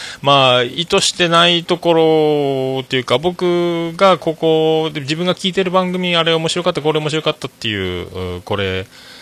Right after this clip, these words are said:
えー、まあ、コーナーをやろうかなと。何かコーナーがやりたいな、オルネポの中でと。フリートークと、えー、うんこうんこ言いまくるジングルと、えー、曲で終わっていく中で、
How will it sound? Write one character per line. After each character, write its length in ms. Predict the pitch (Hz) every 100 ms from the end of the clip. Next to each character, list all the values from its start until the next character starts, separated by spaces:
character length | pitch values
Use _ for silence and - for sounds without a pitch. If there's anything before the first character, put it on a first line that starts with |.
| - -
え 280 | 107 92 90
ー、 20 |
ま 140 | 113
あ、 40 | 120
コ 340 | - 190 233
ー 20 |
ナ 180 | 294 302
ー 20 |
を 100 | 285
や 140 | 277 254
ろ 120 | 269
う 40 |
か 140 | 269 175
な 140 | 160
と。 280 | 151 82 73 - - -
何 220 | 170 233
か 140 | 135
コ 220 | - 180
ー 40 | 202
ナ 120 | 208
ー 40 |
が 80 | 208
や 80 | 208
り 120 | 202
た 120 | 196
い 60 | 190
な、 140 | 160 143
オ 40 |
ル 100 | 135
ネ 120 | 131
ポ 140 | 127 131
の 100 | 127
中 240 | 123 107
で 80 | 101
と。 100 | 95
フ 120 | 143
リ 100 | 156
ー 40 |
ト 120 | 165 160
ー 340 | 143 120 110
ク 40 |
と、 420 | 98 147 139 101 87
え 560 | 95 90 87 85 87
ー、 40 | 92
う 120 | 127
ん 60 | 127
こ 140 | 127
う 60 | 127
ん 100 | 127
こ 160 | 104
言 100 | 98
い 40 | 104
ま 100 | 104
く 120 | 107
る 80 | 98
ジ 120 | 104
ン 100 | 101
グ 100 | 98
ル 100 | 95
と、 360 | - 139 87 85
え 140 | 101 87
ー、 40 |
曲 260 | 78 90 98
で 80 | 85
終 120 | 82
わ 60 | 98
っ 60 |
て 140 | - 110
い 60 |
く 100 | 98
中 260 | 110 110 90
で、 300 | 117 156 92